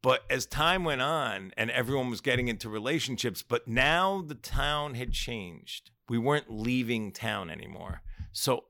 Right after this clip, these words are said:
a lot of guys were getting into these relationships, even having children and staying in Hoboken. Everyone was like, uh,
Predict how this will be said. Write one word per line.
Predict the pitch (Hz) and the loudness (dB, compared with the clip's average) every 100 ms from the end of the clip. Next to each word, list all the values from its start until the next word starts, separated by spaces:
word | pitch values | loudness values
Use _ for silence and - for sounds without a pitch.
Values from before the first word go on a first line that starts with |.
| _ _ _ - | _ _ _ 0
a | 104 | 0
lot | 113 123 151 202 | 4 6 8 8
of | 185 | 6
guys | 113 90 87 92 101 - - _ _ _ | 4 4 2 -2 -4 -6 -10 _ _ _
were | 120 117 117 _ | 0 0 -2 _
getting | - 135 180 | 0 2 2
into | 131 101 | -2 -4
these | 95 80 | -8 -8
relationships, | 90 85 80 92 78 98 127 | -6 -6 -6 -6 -6 -4 -4
even | 113 101 | -4 -6
having | - 131 120 113 | 0 0 0 -4
children | - 156 175 165 95 85 92 _ | -4 2 2 2 -4 -8 -10 _
and | 117 113 | 0 2
staying | - - 139 156 120 85 87 | 0 0 0 0 -2 -4 -8
in | 107 107 | -4 -4
Hoboken. | 107 175 185 98 85 98 87 85 - _ _ _ _ _ _ | 0 2 2 0 -2 -6 -8 -8 -16 _ _ _ _ _ _
Everyone | 127 156 156 120 | 6 8 6 4
was | 107 127 | 0 2
like, | 113 101 95 - - | 4 4 2 -12 0
uh, | 104 95 92 | 4 6 4